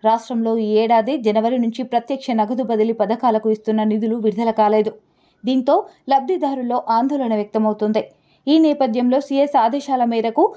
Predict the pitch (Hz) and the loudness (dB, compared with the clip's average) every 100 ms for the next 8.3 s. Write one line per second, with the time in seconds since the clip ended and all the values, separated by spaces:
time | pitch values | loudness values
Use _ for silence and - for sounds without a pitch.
0 | - - 311 381 349 277 277 262 220 269 | -6 -2 0 0 0 -2 -2 -2 -2 -2
1 | 240 247 277 254 226 214 220 220 233 214 | -2 -4 -4 0 2 2 0 -2 -2 -2
2 | 196 _ _ _ 247 302 359 330 311 240 | -2 _ _ _ 2 4 4 4 2 0
3 | 285 339 302 294 311 269 214 262 262 240 | 0 0 0 0 -2 0 0 -2 -2 0
4 | 254 302 247 226 254 254 233 233 370 - | 0 0 0 0 -2 -2 -2 0 0 -2
5 | _ - 285 349 349 320 247 202 302 285 | _ -2 0 0 0 0 0 0 -2 -2
6 | 269 240 240 294 262 233 285 277 254 233 | -2 -2 0 0 2 2 0 -2 0 0
7 | 220 226 220 220 220 214 208 254 240 220 | 2 0 0 0 0 -2 -2 -2 -4 -4
8 | 214 226 214 | 0 2 2